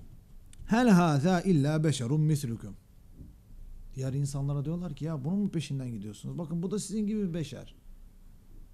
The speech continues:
S-, bir üstünlüğü yok yani. Aynı bizim gibi diyor. Yiyor, içiyor, çarşıda dolaşıyor, pazarda dolaşıyor. İhtiyacı olan bir adam ya, bu kavga ediyor, kızıyor, bağırıyor, sinirleniyor. Ha bizim gibi bir adam.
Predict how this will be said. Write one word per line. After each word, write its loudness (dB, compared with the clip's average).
S-, -4
bir 0
üstünlüğü 8
yok 10
yani. -8
Aynı 6
bizim 4
gibi 4
diyor. 2
Yiyor, 4
içiyor, 0
çarşıda 0
dolaşıyor, 0
pazarda -2
dolaşıyor. -2
İhtiyacı 4
olan -2
bir 0
adam 2
ya, 0
bu 0
kavga 2
ediyor, 4
kızıyor, 6
bağırıyor, 4
sinirleniyor. 2
Ha 0
bizim 8
gibi 4
bir 4
adam. 4